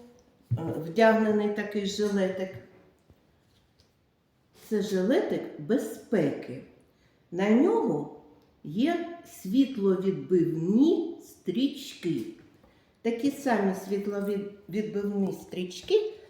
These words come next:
подивіться, будь ласка, пам'ятаєте,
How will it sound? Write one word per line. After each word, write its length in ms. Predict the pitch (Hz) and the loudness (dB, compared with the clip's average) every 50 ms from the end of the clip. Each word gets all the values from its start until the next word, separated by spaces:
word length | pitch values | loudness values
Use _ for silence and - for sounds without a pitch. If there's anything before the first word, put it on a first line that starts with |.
| - _ | -10 _
подивіться, 580 | - 185 180 190 185 175 165 - - - 160 143 147 | -2 0 2 2 2 2 0 -4 -4 -4 -4 -2 0
будь 160 | 156 147 147 | 0 -2 0
ласка, 360 | 147 135 - - - - 120 - - - - _ _ _ - | -2 -4 -6 -8 -12 -16 -16 -16 -18 -20 -20 _ _ _ -2
пам'ятаєте, 840 | 185 175 185 185 190 190 190 - 320 427 415 - - - 151 143 | 2 4 6 6 6 6 6 8 8 8 8 6 4 2 -2 -2